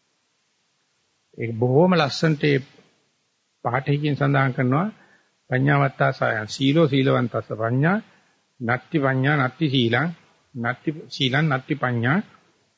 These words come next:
අ, සීල පඤ්ඤා ලෝකේ, ලෝකේ අග්ගමක්ඛායති" කියලා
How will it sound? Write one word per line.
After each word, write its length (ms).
අ, 80
සීල 340
පඤ්ඤා 420
ලෝකේ, 500
ලෝකේ 460
අග්ගමක්ඛායති" 920
කියලා 340